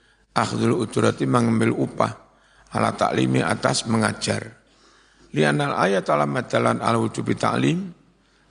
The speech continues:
karena ayat itu, ketika ayat itu menunjukkan wajibnya mengajar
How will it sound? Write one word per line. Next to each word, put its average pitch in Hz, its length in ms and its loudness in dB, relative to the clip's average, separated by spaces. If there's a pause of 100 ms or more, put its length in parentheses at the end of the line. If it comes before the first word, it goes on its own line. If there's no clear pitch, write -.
(140)
karena 143 400 0
ayat 156 240 2
itu, 180 320 0
ketika 143 480 0
ayat 131 300 2
itu 139 180 -2
menunjukkan 135 640 2
wajibnya 131 560 2
mengajar 123 560 2